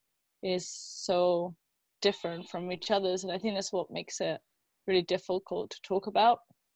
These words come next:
because my experience with, like, an abusive family is very different to somebody's who might have, like, an alcoholic parent. And I'm like, "Oh yeah, they're both drug abusers," sort of thing, until there's those similarities.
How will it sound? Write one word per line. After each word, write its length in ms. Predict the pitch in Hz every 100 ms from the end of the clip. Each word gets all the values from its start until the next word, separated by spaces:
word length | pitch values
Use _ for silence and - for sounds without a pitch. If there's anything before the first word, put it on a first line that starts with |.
| _ _
because 440 | 196 196 160 180 -
my 180 | 180
experience 560 | 180 - 185 165 170 175
with, 160 | 170 175
like, 300 | - - 175 _ _ _ _ _ -
an 140 | 180
abusive 600 | 165 175 170 - 165 165 170 - -
family 480 | 190 190 165 165 165
is 120 | 170
very 300 | 175 165 160
different 480 | 165 - - 156 156 - -
to 260 | 170 160 170 - _ -
somebody's 640 | 196 175 170 165 175 180 -
who 280 | 175 170 160
might 220 | 180 175
have, 240 | 202 202 196
like, 260 | 208 214 - _ _ - _ _ _ -
an 160 | 233
alcoholic 840 | - 226 233 220 240 233 226 - - _ _ _ _ _ _ 320
parent. 420 | 381 415 208 175
And 120 | 214 208
I'm 100 | 220
like, 120 | 254
"Oh 120 | 381
yeah, 200 | 381 359
they're 120 | 240
both 280 | 247 311 302
drug 220 | 302 330 294
abusers," 540 | 247 240 226 214 202
sort 100 | 214
of 140 | 190 202
thing, 220 | 196 190
until 420 | 190 202 220 196
there's 160 | 190 196
those 300 | 196 196 -
similarities. 1000 | - 196 170 226 240 190 185 185 156 190